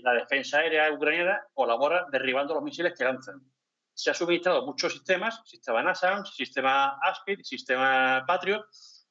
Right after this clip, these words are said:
pero evidentemente aún no son suficientes. Necesitan más para tener más garantías y para ser capaces de derribar más misiles de lo que están haciendo ahora, porque todos los días estamos viendo que hay misiles o drones que están atravesando el espacio aéreo ucraniano y alcanzando sus objetivos.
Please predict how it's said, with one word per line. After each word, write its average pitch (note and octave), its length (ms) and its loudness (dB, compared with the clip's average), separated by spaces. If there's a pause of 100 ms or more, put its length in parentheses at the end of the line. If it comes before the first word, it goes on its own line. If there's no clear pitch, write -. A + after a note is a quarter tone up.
(180)
pero B2+ 180 2
evidentemente D#3 680 0
aún D#3+ 160 2
no E3+ 80 -6
son E3 100 -4
suficientes. A#2 560 -8 (160)
Necesitan D#3 480 -4
más F3+ 160 0
para D#3 240 -2
tener D3 220 -2
más D#3 140 -2
garantías D#3+ 600 -4
y C#3 80 -16
para B2 160 -2
ser C#3 160 -8
capaces D3 320 -2
de C#3+ 100 0
derribar C3 420 0
más D3 140 -6
misiles D#3 320 -4
de - 20 -8
lo C3+ 80 0
que A#2 60 -10
están B2+ 180 -4
haciendo A#2 220 -4
ahora, C3+ 220 0 (120)
porque G2+ 220 -14 (300)
todos B2+ 220 2
los A#2+ 140 0
días C#3+ 180 0
estamos C3 240 0
viendo C3+ 380 -2 (420)
que B2+ 100 0
hay C3 140 0
misiles C3+ 560 -2
o G#2+ 420 2
drones D3+ 480 -2
que - 80 -6
están C3+ 180 -6
atravesando C3+ 400 -4
el G#2 80 -10
espacio B2+ 360 -4
aéreo C3 380 2
ucraniano C3+ 440 -4
y C#3+ 100 -6
alcanzando C3 360 -10
sus B2+ 180 -12
objetivos. C3+ 400 -10